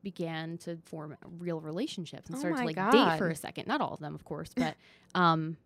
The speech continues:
Speaker 1: it was kind of, like, more of a wholesome thing than I expected it to be, which makes
Speaker 2: So
Speaker 1: my parents
Speaker 2: cool.
Speaker 1: feel better.
Speaker 2: <laughs>
Speaker 1: Because when they heard about Lauren's List, which I blocked them on all social media, but
Speaker 2: Yeah.
Speaker 1: they found a way, you know?
Speaker 2: Yeah,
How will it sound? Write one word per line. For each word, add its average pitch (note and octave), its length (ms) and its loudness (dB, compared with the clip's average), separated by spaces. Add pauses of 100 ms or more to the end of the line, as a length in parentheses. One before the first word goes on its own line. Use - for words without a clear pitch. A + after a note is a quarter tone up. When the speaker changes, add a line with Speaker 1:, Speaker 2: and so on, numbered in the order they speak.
(160)
Speaker 1:
it G3+ 160 4
was F#3 140 -2
kind G3+ 240 0
of, F#3 100 -4
like, F3 220 -4
more F3 560 0
of E3 160 -6
a D3+ 320 -4 (720)
wholesome F3 460 -2
thing F3+ 340 -4
than E3 140 -8
I D#3+ 260 -12 (100)
expected E3+ 480 -12
it A#3 140 -8
to - 80 -8
be, C4 260 -6
which - 320 -6 (140)
makes F3 300 -4
Speaker 2:
So F3 80 -2
Speaker 1:
my E3+ 80 2
parents G#3+ 340 0
Speaker 2:
cool. E3 60 -10
Speaker 1:
feel D3 120 -2
better. C#3+ 360 -8
Speaker 2:
<laughs> C4+ 540 8
Speaker 1:
Because G#3 220 6
when G3+ 140 6
they A3+ 360 6 (100)
heard A3 300 -2
about E3+ 380 -6 (140)
Lauren's F#3+ 380 0
List, D3+ 300 0
which E3+ 120 -2
I F3 60 4
blocked F3 320 2
them G3 120 6
on F3 80 6
all E3+ 260 0
social F3 300 -4
media, E3 460 -2
but E3 100 2
Speaker 2:
Yeah. D#3+ 260 4
Speaker 1:
they E3 60 2
found D#3+ 220 0
a D3 60 -2
way, C#3 320 -2
you D3+ 120 -2
know? F#3+ 80 4
Speaker 2:
Yeah, D3 300 2